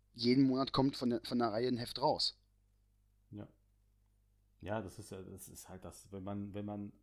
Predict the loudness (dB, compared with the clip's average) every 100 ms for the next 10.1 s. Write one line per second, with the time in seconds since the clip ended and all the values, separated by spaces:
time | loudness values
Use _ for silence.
0 | _ -8 -8 -10 -14 -8 -6 -6 -8 -10
1 | -12 -8 -8 -8 -20 -20 -12 -4 0 4
2 | 4 2 -2 4 6 6 0 -6 -10 -2
3 | 4 6 8 8 6 0 6 6 6 6
4 | 6 6 2 2 2 0 -2 -6 -4 -4
5 | -2 0 0 -2 -8 -6 -4 -4 -6 -2
6 | -2 0 -2 -6 -8 -10 -8 -4 -2 0
7 | -2 -4 _ -20 _ _ _ _ 6 8
8 | 6 -2 -4 -4 -2 -2 -2 -4 -2 -2
9 | -4 -6 -6 -6 -10 -8 -6 -4 -6 -8
10 | -16